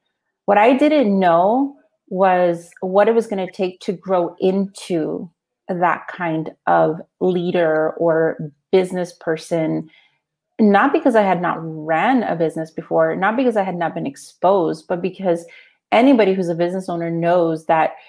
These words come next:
the doing is easy, but the days where you feel doubtful and crazy for even going for these audacious dreams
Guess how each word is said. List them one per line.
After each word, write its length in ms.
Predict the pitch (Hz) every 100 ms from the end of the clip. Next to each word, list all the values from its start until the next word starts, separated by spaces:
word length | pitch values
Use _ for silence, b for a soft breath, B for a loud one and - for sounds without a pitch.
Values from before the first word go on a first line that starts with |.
| B B _ _ _ _ _
the 240 | 202 - 190
doing 540 | 165 208 226 269 254
is 160 | 180 -
easy, 600 | 170 175 214 262 320 330 _ _ _ _ _ _ _ _ _ _ _ _ _ 196 185 _
but 420 | 190 180 170 -
the 120 | 185
days 480 | 175 - 170 202 233
where 80 | 208
you 140 | 185
feel 200 | 190 175
doubtful 640 | 165 165 139 - 196 202 190
and 180 | 156
crazy 460 | - 160 156 165 190
for 120 | 175
even 200 | 160 160
going 260 | 151 156 170
for 140 | 175
these 160 | 156 160
audacious 500 | 156 156 160 165 165
dreams 460 | - 156 185 214